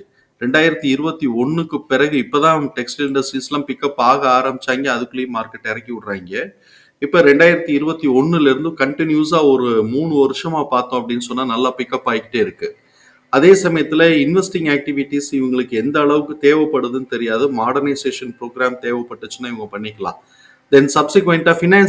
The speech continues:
ஆக்டிவிட்டீஸ்ல நம்ம பார்த்தோம் அப்படின்னு சொன்னா, கண்டினியூஸா இந்த மூணு வருஷத்துல இன்க்ரீஸ் ஆகிட்டே இருக்கு. அப்படின்னா, அதுல நெகட்டிவா இன்க்ரீ-, இன்க்ரீஸ் ஆகிட்டு இருக்குன்னா, கடன் அடைச்சிக்கிட்டு இருக்கிறான்னு அர்த்தம். இப்ப இந்த இடத்துல பார்த்தோம்னாக்க, proceed from borrowings வந்து பார்த்தோம் அப்படின்னு சொன்னா, குறைஞ்சுக்கிட்டே இருக்கு.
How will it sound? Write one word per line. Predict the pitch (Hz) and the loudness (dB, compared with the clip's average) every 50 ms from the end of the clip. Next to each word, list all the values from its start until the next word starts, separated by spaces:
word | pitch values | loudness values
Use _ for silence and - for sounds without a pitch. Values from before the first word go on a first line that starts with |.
| 196 | 2
ஆக்டிவிட்டீஸ்ல | 196 180 170 156 143 143 - 147 135 135 131 143 131 - - 135 | 2 0 0 0 0 -2 -2 -4 -4 -4 -4 -4 -6 -4 -2 -2
நம்ம | 123 120 117 110 | 0 -2 -2 -2
பார்த்தோம் | - 131 127 135 - - 135 120 120 | 0 0 0 2 2 0 -2 0 0
அப்படின்னு | 131 135 | -2 -2
சொன்னா, | 131 - 131 120 123 135 135 - | -4 -4 -4 -2 -2 -4 -2 0
கண்டினியூஸா | 135 135 156 156 - 180 170 160 156 156 156 156 165 170 202 - - - _ _ _ _ _ _ _ | -2 -2 -2 -2 -4 -4 -2 0 0 0 0 0 0 0 0 -2 -6 -14 _ _ _ _ _ _ _
இந்த | - 127 131 | 0 2 2
மூணு | 131 131 139 160 170 160 147 143 | 4 4 4 4 4 6 6 6
வருஷத்துல | 139 139 - 156 151 160 156 | 6 6 2 -2 0 0 2
இன்க்ரீஸ் | 143 131 131 135 - 151 156 151 - | 2 2 0 -2 -4 -4 -4 -2 0
ஆகிட்டே | 139 127 123 120 120 135 127 | 0 0 0 -2 0 0 0
இருக்கு. | 117 104 98 - - 82 - - _ | 2 0 -2 -6 -8 -12 -12 -12 _
அப்படின்னா, | - 101 - - 120 123 120 110 92 85 92 110 139 160 175 - _ _ _ _ _ _ | -12 -12 -10 -6 -4 -4 -2 -4 -4 -4 -4 -4 -4 -4 -6 -10 _ _ _ _ _ _
அதுல | - 110 123 143 156 160 | -2 2 2 4 4 2
நெகட்டிவா | 143 131 131 131 165 170 - 180 175 170 160 | 2 2 2 0 0 -2 0 0 2 2 2
இன்க்ரீ-, | 147 143 139 139 - 151 131 123 123 131 | 2 0 0 -2 -4 -4 -4 -2 -4 -4
இன்க்ரீஸ் | - 147 147 143 - | -4 -4 -4 -4 -2
ஆகிட்டு | 143 131 123 117 120 120 110 | 0 0 0 -2 -4 -8 -12
இருக்குன்னா, | - - 113 143 165 | -10 -6 -6 -6 -4
கடன் | - 160 170 185 208 | -2 -2 0 0 2
அடைச்சிக்கிட்டு | 202 185 170 160 - 156 151 139 | 0 0 0 0 -2 -4 -6 -4
இருக்கிறான்னு | 143 139 143 135 127 131 127 | -6 -6 -2 0 0 0 0
அர்த்தம். | 120 110 104 - - - - - _ _ _ _ _ _ | 0 -4 -6 -10 -14 -16 -16 -16 _ _ _ _ _ _
இப்ப | - 139 - 151 | -12 -4 0 2
இந்த | 143 147 | 4 4
இடத்துல | 147 143 147 - 160 151 - | 4 2 2 0 -2 0 0
பார்த்தோம்னாக்க, | 147 143 139 - 143 131 123 117 110 - 156 156 151 - | 0 0 0 0 -2 -2 -2 -2 -4 -4 -6 -8 -4 -2
proceed | 147 147 143 - 180 175 175 175 - - | -2 -2 0 0 -2 -4 -4 -6 -8 -4
from | 147 143 147 151 143 135 _ _ _ _ _ _ _ _ _ 110 120 | -2 -2 -2 -2 -6 -8 _ _ _ _ _ _ _ _ _ -2 2
borrowings | 131 143 165 170 170 170 160 156 147 139 - | 4 4 4 4 4 4 2 2 0 -2 -2
வந்து | - 127 123 135 143 | -4 -4 -2 -2 -2
பார்த்தோம் | 139 135 127 123 - 127 127 120 | -2 -2 -4 -4 -2 -6 -6 -4
அப்படின்னு | 120 123 127 | -6 -6 -6
சொன்னா, | 127 - 123 127 143 143 - | -6 -6 -6 -6 -6 -4 -2
குறைஞ்சுக்கிட்டே | 135 127 135 135 135 127 127 - - 123 | -2 -2 0 0 -2 -4 -2 0 0 0
இருக்கு. | 110 98 - - 85 - - | 0 0 -4 -8 -10 -10 -12